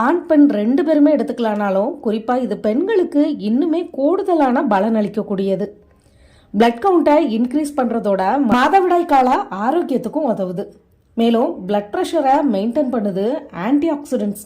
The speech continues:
நிறைஞ்சது, ஃபேட்டை பர்ன் பண்ணுது. நம்ம விருப்பத்துக்கு தக்கன மாதிரி ஒரு நாளைக்கு ஒரு தடவையோ இல்ல ரெண்டு தடவையோ கூட எடுத்துக்கலாம். பத்து டீ பேக்ஸ் கொண்ட இந்த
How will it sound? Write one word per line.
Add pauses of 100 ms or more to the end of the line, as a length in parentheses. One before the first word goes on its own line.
நிறைஞ்சது, (300)
ஃபேட்டை (220)
பர்ன்
பண்ணுது. (380)
நம்ம
விருப்பத்துக்கு
தக்கன
மாதிரி (240)
ஒரு
நாளைக்கு (240)
ஒரு
தடவையோ (540)
இல்ல
ரெண்டு
தடவையோ
கூட
எடுத்துக்கலாம். (960)
பத்து
டீ (120)
பேக்ஸ்
கொண்ட (260)
இந்த